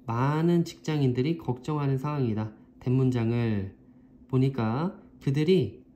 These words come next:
어, 현재 in, 이 상황에 있다고 걱정하는 상황이다. 열악한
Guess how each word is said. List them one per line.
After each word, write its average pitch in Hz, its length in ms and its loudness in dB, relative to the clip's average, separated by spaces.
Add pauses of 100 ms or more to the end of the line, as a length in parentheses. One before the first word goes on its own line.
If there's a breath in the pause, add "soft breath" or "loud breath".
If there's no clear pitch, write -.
(300)
어, 113 240 -2 (180)
현재 165 600 2 (120)
in, 131 300 0 (460 loud breath)
이 147 180 0
상황에 185 380 2
있다고 127 760 0 (160)
걱정하는 139 640 -2
상황이다. 160 560 -4 (1400 loud breath)
열악한 156 680 0